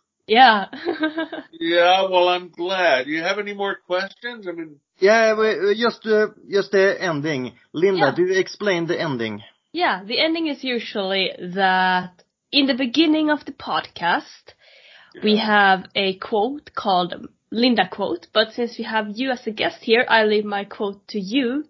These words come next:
Speaker 1: to play out. That will be in the beginning of the podcast. So would you like to give us a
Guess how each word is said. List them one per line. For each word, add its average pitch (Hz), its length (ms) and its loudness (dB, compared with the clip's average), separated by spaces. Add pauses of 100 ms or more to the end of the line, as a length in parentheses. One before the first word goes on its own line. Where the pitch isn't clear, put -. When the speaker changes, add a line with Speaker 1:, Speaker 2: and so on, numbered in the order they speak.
Speaker 1:
to 202 80 -6
play 202 320 0
out. 196 400 0 (100)
That 185 240 -4
will 190 120 -10 (140)
be 190 220 -8
in 185 140 -12
the 190 100 -10
beginning 208 580 -2
of 185 200 -6
the 220 80 -12
podcast. - 760 -6 (1040)
So 233 220 2
would 220 140 2
you 233 100 6
like 226 220 4
to 214 60 -8
give 226 220 0
us 220 240 0
a 208 380 -2